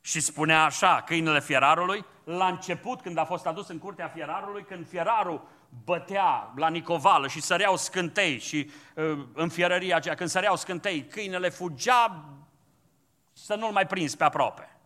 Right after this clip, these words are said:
Și cu timpul s-a obișnuit. Și îl găsește, cel ce scrie istoria, îl găsește sub nicovală, liniștit, scântei în stânga, în dreapta, nu mai avea probleme. S-a obișnuit cu scânteile.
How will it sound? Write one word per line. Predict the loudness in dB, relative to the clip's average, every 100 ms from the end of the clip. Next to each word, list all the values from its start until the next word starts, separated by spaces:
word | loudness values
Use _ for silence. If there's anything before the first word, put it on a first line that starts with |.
| _ _ _ _ _ _ _ _ _ _ _ _ _
Și | _
cu | -18
timpul | -16 -16 -16 -16 -18 -18 -20 _ _ _ _ _ _ _ _
s-a | -10 -10
obișnuit. | -8 -10 -8 -8 -8 -18 -20 _ _ _ _ _ _ _ _
Și | -10
îl | -8
găsește, | -4 -4 0 -2 -2 -2 0 0 -2 -12
cel | -6 -4 -4
ce | -8
scrie | -10 -8 -6
istoria, | -6 -6 -4 -2 -4 -6 -20 _ -10
îl | -6
găsește | -4 -4 -4 -4 -4 -6 -8
sub | -14 -10 -10
nicovală, | -10 -6 -4 -2 -2 -4
liniștit, | -12 -12 -14 -14 -16 -18 -20 _
scântei | -16 -8 -8 -6 -8 -6
în | -10
stânga, | -12 -12 -8 -8
în |
dreapta, | -6 -8 -6
nu | -6
mai | -6
avea | -6 -10 -10
probleme. | -10 -8 -10 -14 -18 _ _ _ _ _
S-a | -16 -6 -2
obișnuit | -2 -4 -10 -10 -8 -8 -10
cu | -16
scânteile. | -12 -10 -8 -8 -10 -16 -20